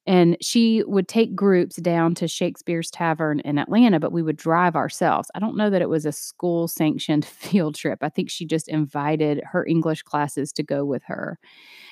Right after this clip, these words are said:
And we would meet at her home, and before we left, she would give a speech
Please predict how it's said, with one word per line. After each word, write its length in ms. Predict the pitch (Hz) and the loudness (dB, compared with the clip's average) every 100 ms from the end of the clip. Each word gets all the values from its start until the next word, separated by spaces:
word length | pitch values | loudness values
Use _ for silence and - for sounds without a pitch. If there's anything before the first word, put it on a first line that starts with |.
| - | 2
And 120 | 196 | 4
we 100 | 208 | 6
would 140 | 196 | 6
meet 400 | 190 196 214 - | 4 4 4 2
at 180 | - 175 | -2 -2
her 160 | 214 226 | 0 2
home, 440 | 185 156 147 151 165 | 2 2 2 0 0
and 320 | 156 151 160 170 | 0 2 0 -2
before 380 | 175 - 226 247 | -2 2 2 4
we 120 | 254 | 2
left, 420 | 208 147 156 - | 2 2 0 -4
she 220 | - 185 | -8 -4
would 140 | 175 165 | -4 -2
give 160 | 180 | -2
a 60 | 180 | -4
speech 680 | - - 151 - - - | -6 -6 -6 -6 -12 -18